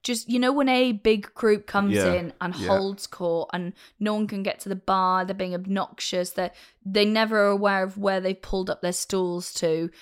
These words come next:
Speaker 1: so you can't get past them to get to the toilet, and they're just, they're having a lovely time, and that's what I want, but I, I don't want them to have it at the expense of everybody else. And
Speaker 2: You must have loved the lockdown then, I guess.
Speaker 1: Yeah,
Speaker 2: 'Cause <laughs>
Speaker 1: yeah, I really did, yeah.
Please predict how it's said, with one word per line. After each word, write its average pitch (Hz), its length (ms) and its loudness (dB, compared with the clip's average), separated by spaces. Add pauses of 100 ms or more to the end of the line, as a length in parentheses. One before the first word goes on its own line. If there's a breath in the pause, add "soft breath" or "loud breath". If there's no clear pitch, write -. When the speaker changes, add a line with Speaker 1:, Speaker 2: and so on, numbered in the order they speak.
(140 loud breath)
Speaker 1:
so 202 160 -2
you 190 200 -2
can't 185 300 -4
get - 240 -8
past 190 280 -2
them 190 120 -4
to 185 80 -8
get 190 160 -2
to - 100 -16
the 180 80 -6
toilet, 180 460 -2
and 196 140 0
they're 196 80 0
just, - 360 -2 (280 loud breath)
they're 269 100 2
having 254 300 2
a 208 40 4
lovely 208 380 2
time, 208 460 -2
and 180 100 -2
that's - 180 0
what 165 100 0
I 175 40 2
want, 233 400 0
but 196 100 0
I, 180 280 0
I 190 80 0
don't 208 240 0
want 190 100 -4
them 190 80 -6
to - 80 -14
have 185 120 -4
it - 80 -2
at 175 60 -8
the 160 60 -2
expense - 540 -6
of 185 180 -12
everybody 180 560 -2
else. 165 380 -4
And - 160 -8
Speaker 2:
You 156 100 0
must 190 160 -2
have 156 120 -6
loved 147 180 0
the 123 80 -4
lockdown 92 440 -2
then, 95 220 -6 (100)
I 98 60 -6
guess. 87 360 -8
Speaker 1:
Yeah, 180 220 2
Speaker 2:
'Cause - 80 0
<laughs> 175 200 6
Speaker 1:
yeah, 160 260 6
I 156 40 4
really 170 260 2
did, 165 320 -2
yeah. 175 240 -2